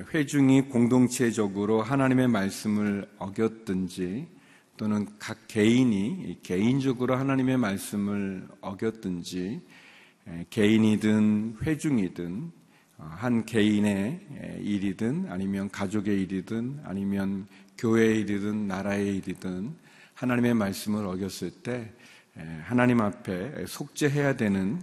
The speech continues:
에, 그런 죄를 다루고 있습니다. 에, 그것이 실수로 지은, 에, 부지중에 지은 죄든 또는 그것이 고의적인, 에, 죄를 지은 것이든, 에, 죄를 지은 사람은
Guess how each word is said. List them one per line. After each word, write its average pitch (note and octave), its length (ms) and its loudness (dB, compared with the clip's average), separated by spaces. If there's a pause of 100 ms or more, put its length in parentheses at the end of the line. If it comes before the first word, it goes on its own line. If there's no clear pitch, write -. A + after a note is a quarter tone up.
(140)
에, E2+ 200 -12
그런 G2+ 300 -4
죄를 G2+ 400 -2
다루고 G2 600 -4
있습니다. F2 560 -6 (520)
에, G2 40 -6
그것이 A#2+ 360 0
실수로 D#3 500 4
지은, B2+ 640 2
에, F#2+ 100 -6
부지중에 C#3 760 0
지은 G#2+ 840 0
죄든 F2 680 -6 (400)
또는 G2 220 -4
그것이 G2 440 -6
고의적인, B2 840 2 (380)
에, E2+ 160 -10
죄를 F#2+ 540 -4
지은 G#2+ 360 -4
것이든, G2 640 -6 (640)
에, F2 140 -12
죄를 C3 340 6
지은 D3+ 280 2
사람은 B2 680 -2